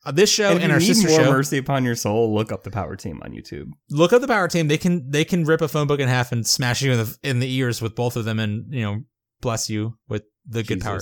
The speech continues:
Speaker 2: Jesus, yeah.
Speaker 1: Jesus. His good, his good works and all them. Um, but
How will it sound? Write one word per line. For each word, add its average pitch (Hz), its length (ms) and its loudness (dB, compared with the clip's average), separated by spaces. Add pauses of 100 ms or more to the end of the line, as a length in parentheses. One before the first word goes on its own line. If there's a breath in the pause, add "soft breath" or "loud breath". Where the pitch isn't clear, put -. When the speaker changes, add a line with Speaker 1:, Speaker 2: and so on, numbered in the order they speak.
Speaker 2:
Jesus, - 20 -16
yeah. 143 80 -6
Speaker 1:
Jesus. 120 320 -4 (920 loud breath)
His 196 280 4
good, 143 180 2
his 156 220 4
good 143 140 2
works 113 360 0
and 143 220 -2
all 131 120 2
them. 147 440 0
Um, 156 500 0
but 180 600 0